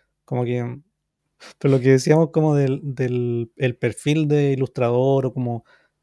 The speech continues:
el adela-, el, la adelantada que le está pegando la inteligencia artificial a la ilustración,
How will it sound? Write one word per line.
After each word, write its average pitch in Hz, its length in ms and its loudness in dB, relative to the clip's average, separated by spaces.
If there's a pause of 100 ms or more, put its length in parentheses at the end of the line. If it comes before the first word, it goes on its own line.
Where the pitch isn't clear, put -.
el 135 120 2
adela-, 123 320 4
el, 113 720 -2 (140)
la 135 120 4
adelantada 127 720 2
que - 100 -10
le 131 40 -4
está 143 180 -4
pegando 139 300 2
la 139 60 0
inteligencia 135 460 -4
artificial 131 440 -2
a 139 60 2
la 131 60 0
ilustración, 131 680 -4